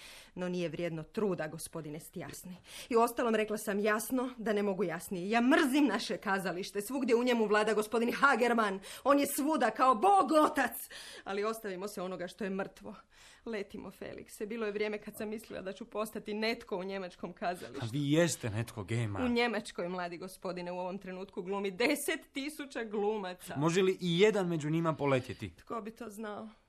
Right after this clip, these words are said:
Speaker 1: Mnogi od njih gladuju. Svi nešto sanjaju. Vratimo se našem poslu.
Speaker 2: Snovi, gospođice,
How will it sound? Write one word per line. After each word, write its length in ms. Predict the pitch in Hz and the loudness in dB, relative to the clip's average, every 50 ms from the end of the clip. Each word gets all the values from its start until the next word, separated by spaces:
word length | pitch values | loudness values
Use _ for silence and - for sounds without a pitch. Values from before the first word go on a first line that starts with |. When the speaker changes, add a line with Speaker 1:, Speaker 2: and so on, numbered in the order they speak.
| _ _ _ | _ _ _
Speaker 1:
Mnogi 300 | 233 226 220 208 202 214 | -8 -6 -6 -4 -4 -4
od 100 | 190 196 | -4 -4
njih 140 | 208 208 214 | -4 -6 -6
gladuju. 500 | 165 175 180 185 180 165 175 165 180 190 180 _ | -4 -4 -4 -4 -4 -6 -10 -12 -14 -16 -18 _
Svi 240 | _ - - 226 233 | _ -14 -8 -6 -4
nešto 300 | 226 220 214 - - 202 | -4 -6 -6 -10 -14 -14
sanjaju. 720 | - - - 185 190 190 190 190 180 170 170 160 180 190 - _ _ _ _ _ _ _ _ _ _ _ _ _ _ _ _ _ | -12 -10 -8 -6 -6 -6 -6 -6 -8 -8 -10 -10 -14 -16 -18 _ _ _ _ _ _ _ _ _ _ _ _ _ _ _ _ _
Vratimo 440 | - 233 226 208 196 - 196 190 190 | -10 -8 -8 -8 -8 -8 -12 -14 -12
se 160 | - - 208 | -12 -12 -12
našem 320 | 202 196 190 - - 202 190 | -12 -12 -12 -14 -16 -18 -18
poslu. 440 | - - 214 190 - - - - _ _ _ _ _ | -18 -20 -20 -20 -20 -20 -20 -20 _ _ _ _ _
Speaker 2:
Snovi, 580 | - - - - - 117 113 123 123 104 95 90 | -16 -12 -10 -6 -4 -2 -2 -2 -2 -2 -4 -6
gospođice, 600 | 85 98 92 - - 101 90 92 90 82 - - | -8 -10 -12 -12 -14 -14 -12 -12 -12 -14 -14 -16